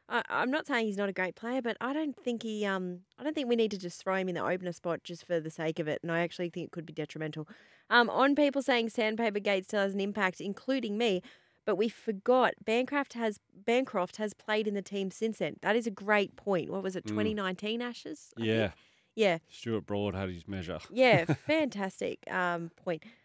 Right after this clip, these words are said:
Speaker 1: "Morning all. Didn't Bancroft in an interview throw the bowlers under the bus by alluding to more than just the batters knowing about sandpaper?" Jason said that.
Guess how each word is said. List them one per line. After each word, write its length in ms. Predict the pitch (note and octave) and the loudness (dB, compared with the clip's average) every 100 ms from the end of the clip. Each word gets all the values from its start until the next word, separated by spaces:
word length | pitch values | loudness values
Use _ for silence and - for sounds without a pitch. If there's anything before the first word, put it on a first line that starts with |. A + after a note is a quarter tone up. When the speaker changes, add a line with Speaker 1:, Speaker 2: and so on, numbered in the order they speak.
| _ _ - | _ _ 0
Speaker 1:
"Morning 300 | D4+ D4+ C4 | 2 2 0
all. 140 | A#3+ | 0
Didn't 280 | A#3 D4+ D4+ | 0 0 2
Bancroft 560 | C4+ A#3+ A#3 A3+ A3 | 2 0 0 -2 0
in 60 | A3+ | -2
an 120 | G#3+ | 0
interview 480 | G#3 A3 G#3 G3+ G3+ | 0 -2 -6 -4 -4
throw 280 | G3 A3 G#3+ | -2 0 2
the 80 | G3+ | 2
bowlers 440 | G3+ G3 G3+ F#3+ | 0 2 2 0
under 160 | F#3+ F3+ | -2 -2
the 80 | F3+ | -2
bus 260 | F3 F3+ | -2 -2
by 180 | - F3+ | -2 0
alluding 400 | F3+ F#3 F#3 F3+ | 0 0 -2 -6
to 120 | F3+ | -8
more 220 | F3+ F#3+ G3 | -4 -4 -2
than 120 | F#3+ | -6
just 180 | F3+ - | -8 -10
the 60 | |
batters 400 | F3 F3 F3 E3+ | -2 0 0 -2
knowing 300 | F3+ F3 E3+ | -2 -2 -2
about 300 | D#3+ D#3 - | -4 -6 -8
sandpaper?" 640 | - E3 D#3+ D#3+ D3+ - D#3+ | -8 -6 -6 -8 -12 -12 -8
Jason 440 | D#3 D#3 - D#3+ | -4 -4 -6 -16
said 180 | D3+ D#3 | -14 -12
that. 140 | C#3+ | -12